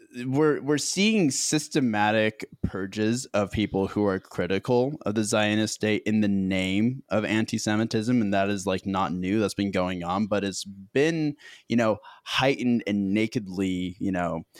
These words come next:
out to the point where, you know, we're seeing blacklists getting created, people getting, you know, taken down for, you know,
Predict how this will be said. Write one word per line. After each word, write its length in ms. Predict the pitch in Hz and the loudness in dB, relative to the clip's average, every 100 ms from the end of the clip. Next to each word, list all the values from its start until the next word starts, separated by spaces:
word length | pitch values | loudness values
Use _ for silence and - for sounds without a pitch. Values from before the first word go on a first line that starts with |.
| - - | -20 -6
out 200 | 101 104 - | -2 -2 -2
to 100 | 117 | -4
the 80 | |
point 340 | 110 147 147 - | 0 0 0 0
where, 220 | 110 107 | 0 2
you 260 | 104 - 107 | 0 -2 -2
know, 140 | 98 | -2
we're 180 | 90 101 | -2 -4
seeing 400 | - 123 110 98 | -2 0 0 0
blacklists 500 | 101 101 - 98 - | 0 0 -2 -6 -4
getting 240 | 98 95 | -4 -2
created, 440 | 92 98 92 92 90 | -4 -4 -2 -4 -4
people 280 | 101 98 95 | -6 -4 -6
getting, 300 | 95 92 90 | -4 -4 -4
you 80 | |
know, 60 | 87 | -6
taken 360 | - 98 - 95 | -6 -6 -4 -4
down 280 | 90 90 95 | -2 -2 -6
for, 460 | - 92 90 87 | -4 -2 -2 -4
you 120 | - 90 | -8 -8
know, 280 | 87 87 | -6 -8